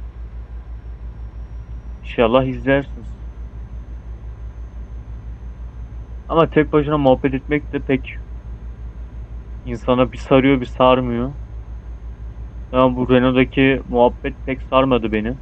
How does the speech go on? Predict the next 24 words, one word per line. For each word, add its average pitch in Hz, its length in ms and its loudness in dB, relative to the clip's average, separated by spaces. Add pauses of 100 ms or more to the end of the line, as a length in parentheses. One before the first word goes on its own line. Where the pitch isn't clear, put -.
(100)
Ya 110 120 -4
beni 131 200 4
bile 151 160 4
sarmadı, 131 520 2
düşünün. 123 360 -4 (500)
Bir 127 80 6
önceki 123 280 2
Scania 127 640 4 (480)
S 127 260 0
yedi 120 120 4
yüz 120 120 2
otuz - 320 0 (100)
T 123 220 6
videosunda 113 680 2 (1800)
sarmıştı 127 540 4
bayağı. 117 400 8 (880)
Ama 143 140 4
onda 156 180 4
tabii 139 300 4
bir 123 40 -8
zaman 135 240 6
sonra 131 280 2
sustum. - 500 -10 (500)
Mecburi. 113 640 0